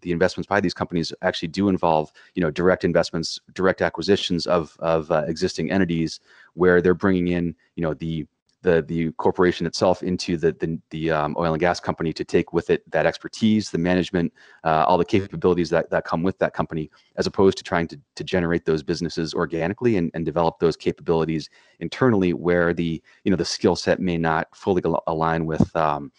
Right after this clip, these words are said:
that, that traditional, uh, skill set that these companies, uh, have maintained. So I think that by, by virtue of, uh, those direct investments where you're actually getting, uh, that whole corporate capability and you're bringing that in-house as opposed to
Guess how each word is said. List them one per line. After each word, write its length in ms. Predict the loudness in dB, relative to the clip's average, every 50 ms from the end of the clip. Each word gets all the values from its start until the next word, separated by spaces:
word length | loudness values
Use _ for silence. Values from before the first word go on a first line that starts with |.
| -20 _ _ _ 0
that, 240 | 2 2 2 2 0
that 180 | -2 -2 -2 -2
traditional, 600 | -4 0 2 2 2 2 0 -2 0 -2 -2 -4 -4
uh, 160 | -2 -2 -2 -2
skill 240 | -2 -2 -2 -2
set 200 | 0 0 -2 -2
that 100 | -2 -4
these 160 | -6 -8 -8 -6
companies, 520 | -6 -6 -6 -6 -6 -6 -6 -8 -6 -4
uh, 220 | -2 0 0 0
have 200 | 0 0 -2 -4
maintained. 440 | -4 -6 -8 -6 -4 -4 -4 -4 -2
So 220 | 0 0 0 0 0 -4 -20 -18 -10 -4 0
I 40 |
think 200 | 2 2 2 2
that 220 | 2 0 0 0 -2
by, 180 | 0 2 2
by 260 | 0 0 _ 0 0 2
virtue 340 | 4 2 2 2 2 2
of, 200 | 2 2 0 -2
uh, 260 | -2 0 0 0 0 0
those 240 | 2 2 0 0
direct 300 | 0 0 0 0 0 -2
investments 440 | -2 0 0 0 0 -2 -8 -8 -4
where 80 | -4 0
you're 140 | 0 2 0
actually 220 | 0 -2 -6 -8
getting, 400 | -2 0 0 0 0 -2 -4 -8 _ -20 -20 -20 _ _ -2
uh, 200 | 0 2 2 4
that 180 | 4 4 2 2
whole 320 | 0 -2 0 2 2 2 0
corporate 320 | 0 -2 -2 -2 -2 -4
capability 600 | 0 0 -2 0 0 2 4 4 4 4 2 2
and 80 | 0 -2
you're 100 | -4 -4
bringing 280 | -2 -2 -2 0 0 0
that 180 | -2 -2 -2
in-house 500 | -4 -6 -4 -2 0 0 0 0 -2 -6
as 100 | -8 -10
opposed 360 | -8 -2 0 2 2 0 -2 -6 -6
to 240 | -6 -4 -4 -4